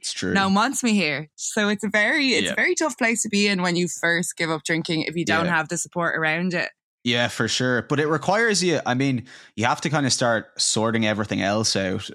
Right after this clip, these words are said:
Speaker 1: I thought it was really interesting the way you were saying, like, obviously your creative work and everything. Do you, if you were still drinking, like, it would be very hard to do those two things together. I've seen, like,
Speaker 2: There's no way in hell.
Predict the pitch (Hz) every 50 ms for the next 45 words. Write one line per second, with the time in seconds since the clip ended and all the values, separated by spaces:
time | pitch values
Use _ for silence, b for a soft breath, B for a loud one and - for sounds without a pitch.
0 | - - 95 104 - 139 131 135 120 139 151 143 131 127 123 147 127 120 - -
1 | 113 110 110 110 107 107 107 - 110 107 107 110 107 110 107 101 101 - B B
2 | B B B B B B - 107 110 120 104 - 120 104 107 107 - - - 113
3 | 104 110 117 117 117 98 110 110 107 107 - - 98 104 101 101 104 104 - 101
4 | 101 98 95 - B B B B B B B B _ _ _ _ _ _ _ _
5 | _ - - - - 113 117 113 - 113 - 139 175 175 135 - - 139 123 110
6 | - 113 113 123 135 135 139 120 110 101 90 101 104 - - - _ _ _ _
7 | - 107 98 107 101 113 113 101 104 120 131 139 131 123 123 120 117 - - 107
8 | 113 113 107 107 104 - - - 117 107 101 107 104 104 98 - - 101 95 101
9 | 104 95 76 64 - - - 95 107 120 110 - - - 156 143 127 120 117 117
10 | 107 - 240 247 - 247 254 277 294 269 226 202 185 170 165 160 165 175 180 208
11 | 240 226